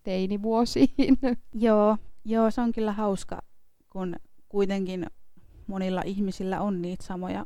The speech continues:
Speaker 1: Mm.
Speaker 2: hajuvesiä ja tuoksuja, niin että kun joku ihan random ihminen menee jossakin ohi, niin
Speaker 1: Joo.
Speaker 2: sit sulle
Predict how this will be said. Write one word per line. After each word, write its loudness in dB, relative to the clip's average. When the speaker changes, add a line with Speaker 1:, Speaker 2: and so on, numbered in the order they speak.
Speaker 1:
Mm. 4
Speaker 2:
hajuvesiä -2
ja 0
tuoksuja, -4
niin -2
että -8
kun -2
joku -2
ihan -4
random -4
ihminen -8
menee -6
jossakin -10
ohi, -4
niin -2
Speaker 1:
Joo. -2
Speaker 2:
sit -10
sulle -8